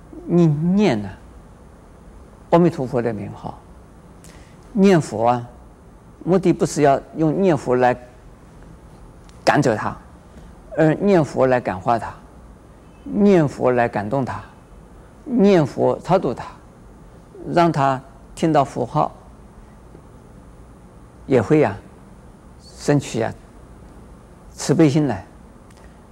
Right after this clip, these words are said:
而让你走，他不会再挡到那地方。所以念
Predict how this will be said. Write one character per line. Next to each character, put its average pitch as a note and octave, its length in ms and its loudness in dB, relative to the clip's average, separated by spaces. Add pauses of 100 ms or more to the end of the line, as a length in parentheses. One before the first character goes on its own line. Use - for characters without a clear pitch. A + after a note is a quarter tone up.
(800)
而 B2+ 280 2 (1200)
让 C#3 220 0
你 A#2+ 80 -2
走， F#2+ 300 -10
他 C#3+ 100 -8
不 D#3 140 -4
会 C3+ 120 0
再 A#2+ 220 -2 (580)
挡 G#2 160 2
到 A2+ 140 -4
那 A2 180 -8
地 A2+ 120 -18
方。 - 180 -20 (1040)
所 D#3 160 0
以 - 20 4
念 G3 240 2